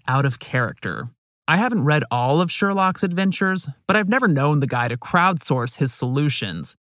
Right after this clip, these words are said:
Individual genius is his preferred means of arriving at the truth. More than a decade later, Doyle indulged his interest in the Whitechapel murders once again. On April nineteenth, nineteen oh five,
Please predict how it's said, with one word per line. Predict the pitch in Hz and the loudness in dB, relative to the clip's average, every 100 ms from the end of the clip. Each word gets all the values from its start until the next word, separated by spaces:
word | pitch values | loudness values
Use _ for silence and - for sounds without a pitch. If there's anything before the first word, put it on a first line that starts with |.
| _ | _
Individual | 175 220 220 240 240 247 | 4 4 4 2 2 2
genius | 170 147 135 127 120 - | 4 6 4 4 0 0
is | 143 | 0
his | - 185 180 | 2 0 2
preferred | - 131 127 120 | 0 0 0 2
means | 123 120 117 | 2 2 -2
of | - 147 | 2 4
arriving | 147 107 104 117 | 4 2 0 -4
at | 101 | -6
the | - | -8
truth. | - - 131 - - - _ _ - | -2 0 0 -2 -12 -16 _ _ 0
More | 147 139 120 | 2 4 2
than | 131 | 2
a | 123 | 2
decade | 127 131 - 127 135 | 0 0 0 0 2
later, | 165 196 131 90 - - | 2 4 2 0 -4 0
Doyle | 151 190 262 | 4 6 4
indulged | 240 220 156 135 131 - | 4 6 6 4 2 0
his | - 127 - | 0 0 2
interest | 185 - 123 - | 2 2 -2 2
in | 139 | 4
the | 127 | 4
Whitechapel | 127 131 - 147 123 135 | 2 0 0 0 2 4
murders | 131 131 170 214 - | 4 4 4 0 0
once | 131 123 110 | -2 0 0
again. | - 131 139 113 - 123 _ _ _ _ _ | 0 0 0 0 -6 -12 _ _ _ _ _
On | 139 135 | 0 2
April | 175 214 247 | 2 2 2
nineteenth, | 220 214 185 - 143 110 - - - | 2 2 0 0 0 0 -4 -12 0
nineteen | 131 127 - 143 | 4 4 2 2
oh | 120 | 2
five, | 117 131 117 120 143 | 0 0 2 2 0